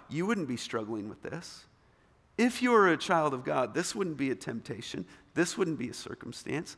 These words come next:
This problem wouldn't be happening to you. And if you believe that Jesus is just some amazing example,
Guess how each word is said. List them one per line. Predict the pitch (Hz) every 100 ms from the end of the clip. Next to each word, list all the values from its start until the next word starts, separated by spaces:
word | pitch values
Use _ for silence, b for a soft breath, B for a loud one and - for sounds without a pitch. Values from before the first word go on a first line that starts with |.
| b b
This | 180
problem | - 190 135 117 113
wouldn't | 113 127
be | 120 123
happening | 123 - 113 110
to | 107
you. | 110 143 208 - _ _ _ _ _ _ _ _ _ _ _ _ _ _ _ _ _ b b b b b
And | 131
if | 147 180
you |
believe | 175 185 180 247 254
that | 214 127
Jesus | 123 190 214 180 - -
is | - 135
just | - 175 170
some | - 180 175
amazing | 147 135 165 180 185 151
example, | 117 127 156 175 127 87